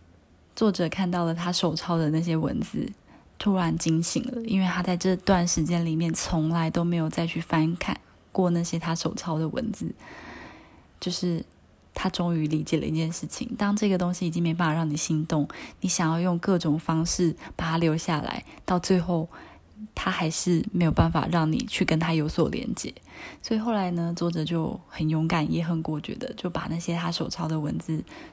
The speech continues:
全数的丢弃了。当然是在好好的道谢、好好的道别之后的，的丢弃。那这个整个过程里面，我就看到了，就是其实看书这件事情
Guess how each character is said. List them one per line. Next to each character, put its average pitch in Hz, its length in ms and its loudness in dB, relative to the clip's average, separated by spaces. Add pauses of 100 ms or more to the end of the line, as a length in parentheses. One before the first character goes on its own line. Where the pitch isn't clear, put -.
(120)
全 151 180 0
数 165 200 2
的 147 260 -2
丢 156 160 0
弃 - 300 -2
了。 - 120 -10 (540)
当 214 140 2
然 185 120 2
是 185 120 -2
在 180 180 2
好 165 140 -2
好 165 120 2
的 165 120 4
道 165 240 4
谢、 165 280 -2
好 160 200 -2
好 160 160 0
的 160 80 -2
道 160 200 2
别 - 180 -6
之 - 200 -6
后 156 160 -4
的， 143 140 -4 (420)
的 - 140 -6
丢 156 240 -8
弃。 - 320 -10 (840)
那 311 120 4
这 302 160 0
个 254 80 4
整 190 160 -4
个 180 80 -6
过 214 180 -2
程 180 160 -8
里 160 120 -4
面， 175 160 -4
我 160 100 -2
就 180 140 -6
看 185 240 -2
到 175 200 0
了， 160 120 -2
就 180 140 -8
是 185 280 -4 (920)
其 - 160 -2
实 277 120 -2
看 294 220 2
书 233 200 -2
这 233 80 -2
件 226 160 0
事 220 180 0
情 - 380 -6